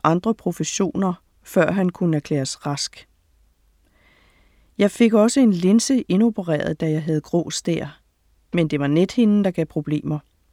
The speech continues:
De løftede den på plads med silikoneolie gennem flere uger for at få nethinden til at fæstne sig til overhinden, men det ville den ikke. Tre gange prøvede de. Fjerde gang brugte de laser, og det virkede.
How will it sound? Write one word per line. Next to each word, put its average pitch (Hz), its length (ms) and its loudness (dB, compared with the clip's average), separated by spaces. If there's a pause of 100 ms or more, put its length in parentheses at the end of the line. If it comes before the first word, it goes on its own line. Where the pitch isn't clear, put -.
(800)
De 208 80 0
løftede 220 380 4
den 208 200 2
på 190 120 -2
plads 208 360 -2
med 247 100 4
silikoneolie 185 1120 -2
gennem 175 300 -4
flere 190 440 -2
uger 190 340 0 (440)
for 196 140 4
at 190 60 2
få 190 120 0
nethinden 190 560 2
til - 120 -2
at 175 100 0
fæstne - 460 -2
sig 175 220 -4
til - 200 -6
overhinden, 147 720 -2 (520)
men 175 140 0
det 208 220 0
ville 175 200 0
den 226 180 2
ikke. - 260 -4 (460)
Tre 208 280 4
gange 160 300 -2
prøvede 131 320 -2
de. - 140 -8 (640)
Fjerde 220 480 6
gang 214 280 2
brugte 170 320 -2
de 147 60 -2
laser, 156 460 0
og 151 220 0
det 214 160 2
virkede. 131 420 -2